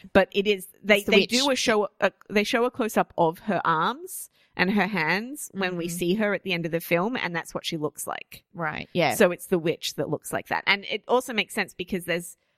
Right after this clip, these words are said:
Speaker 1: the reason that that's such a shock that an arm comes from the window is because she's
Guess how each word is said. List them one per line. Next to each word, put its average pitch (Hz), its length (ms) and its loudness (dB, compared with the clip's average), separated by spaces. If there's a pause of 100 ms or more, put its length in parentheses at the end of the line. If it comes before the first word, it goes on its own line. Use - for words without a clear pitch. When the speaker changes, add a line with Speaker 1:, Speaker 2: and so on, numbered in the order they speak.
(160)
Speaker 1:
the 185 220 2
reason 226 400 -2
that 185 160 -6
that's - 220 0
such - 200 -4
a 170 60 -2
shock - 680 -2
that 190 180 0
an 180 100 -2
arm 190 220 0
comes 180 260 -8
from 170 140 -10
the 156 80 -6
window 196 460 -2
is 180 140 -4
because 196 360 -4
she's 180 540 -6